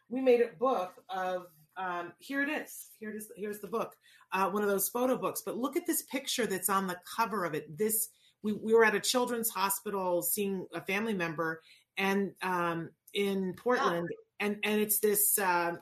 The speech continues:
Speaker 1: Tin Man. But just the way he, um, we just put it together and made a, a coffee table book from it that says, says Through Jem's Eyes. And just the, the view of, look at how he looked at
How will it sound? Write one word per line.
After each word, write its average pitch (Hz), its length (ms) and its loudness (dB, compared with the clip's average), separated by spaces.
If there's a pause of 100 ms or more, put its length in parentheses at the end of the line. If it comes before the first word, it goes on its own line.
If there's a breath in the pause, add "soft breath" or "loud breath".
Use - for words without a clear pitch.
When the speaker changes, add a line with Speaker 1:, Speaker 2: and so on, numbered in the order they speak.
(120)
Speaker 1:
Tin 320 260 0
Man. 165 460 2 (480 loud breath)
But 247 180 6
just 320 280 2
the 277 140 2
way 247 360 4
he, 247 880 -4
um, 196 720 2 (160)
we 226 100 -6
just 302 240 -6
put 339 140 -4
it 262 80 -8
together 247 400 4
and 202 180 0
made 208 240 0
a, 185 380 2
a 185 80 -6
coffee 247 380 -2
table 170 280 -2
book 175 240 -2
from 175 140 -2
it 160 80 -6
that 175 160 -10
says, 180 320 -2
says 202 320 0
Through 226 240 -6
Jem's 196 360 -2
Eyes. 185 480 0 (560 soft breath)
And 214 140 0
just 277 220 -4
the, 233 240 2
the 202 180 0
view 285 720 -2
of, 208 320 4
look 247 180 -4
at 359 80 -2
how 254 300 0
he 233 260 -8
looked 226 300 0
at 202 140 -2